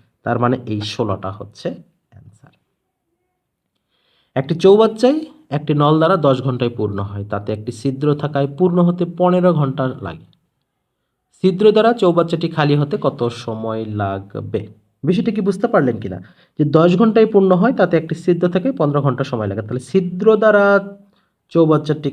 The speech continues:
খালি হতে কত সময় লাগবে? তাহলে এখানে সময় লাগবে প্রায় ত্রিশ ঘন্টা। যেহেতু পনেরো ঘন্টা সময় লাগে সেটা থাকাতে, তার মানে তার দ্বিগুণ সময় লাগবে ভর্তি হতে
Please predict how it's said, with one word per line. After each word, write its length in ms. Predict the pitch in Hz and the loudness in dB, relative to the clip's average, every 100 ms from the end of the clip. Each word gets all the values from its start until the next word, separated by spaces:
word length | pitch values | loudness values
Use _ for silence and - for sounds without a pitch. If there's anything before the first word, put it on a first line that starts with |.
| - | -2
খালি 200 | 123 117 | -2 0
হতে 240 | 117 117 202 233 135 | -4 -4 -6 -4 -4
কত 260 | 123 - 127 123 - - | -4 -2 -2 -2 -6 -10
সময় 420 | - 107 110 113 214 220 107 104 | -6 -4 -4 -4 -4 -8 -6 -4
লাগবে? 760 | 98 98 101 - 104 104 107 107 - _ - | -4 -6 -12 -14 -12 -8 -4 -4 -8 _ -6
তাহলে 160 | 120 117 | -2 -2
এখানে 160 | 123 120 - | -2 -4 0
সময় 220 | 135 135 | 2 2
লাগবে 220 | 131 131 175 - - _ | 2 0 -4 -6 -18 _
প্রায় 340 | - 123 131 180 226 220 _ | 0 4 4 0 -4 -10 _
ত্রিশ 360 | 123 117 147 - - - 104 98 | -4 -2 -2 -4 -10 -12 -14 -6
ঘন্টা। 640 | 107 104 101 101 101 - 104 - _ _ _ | -2 -2 -2 -6 -4 -4 -4 -10 _ _ _
যেহেতু 300 | 147 190 214 220 - - - | 2 2 2 -2 -6 -6 2
পনেরো 220 | 180 180 180 | 4 6 4
ঘন্টা 180 | 180 180 185 | 2 2 2
সময় 200 | 170 165 | 2 2
লাগে 140 | 156 151 | 0 -4
সেটা 160 | 160 151 156 | -4 -2 -2
থাকাতে, 300 | 139 139 135 - _ | -2 -4 -8 -14 _
তার 120 | 139 | -2
মানে 120 | 143 233 - - | 0 -2 -6 -4
তার 120 | 127 123 | -4 0
দ্বিগুণ 240 | 170 185 180 | 0 0 0
সময় 160 | 185 156 | 0 0
লাগবে 160 | 131 123 104 | 0 -2 -4
ভর্তি 220 | 104 98 101 | -8 -10 -16
হতে 160 | - | -18